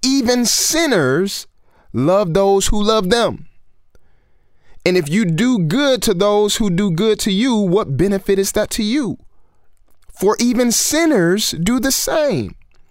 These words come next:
And if you lend to those from you,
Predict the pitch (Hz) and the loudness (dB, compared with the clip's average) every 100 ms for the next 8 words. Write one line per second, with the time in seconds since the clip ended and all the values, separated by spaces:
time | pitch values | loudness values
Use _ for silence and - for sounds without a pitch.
0 | _ _ _ _ _ _ _ _ - - | _ _ _ _ _ _ _ _ -12 -4
1 | 160 160 185 165 185 208 202 170 160 160 | -2 0 0 0 0 0 0 0 0 2
2 | 160 185 - - - _ _ - - - | 0 -2 -4 -12 -20 _ _ -20 -16 -8
3 | - 160 156 151 151 185 185 | -2 0 0 0 0 -2 -4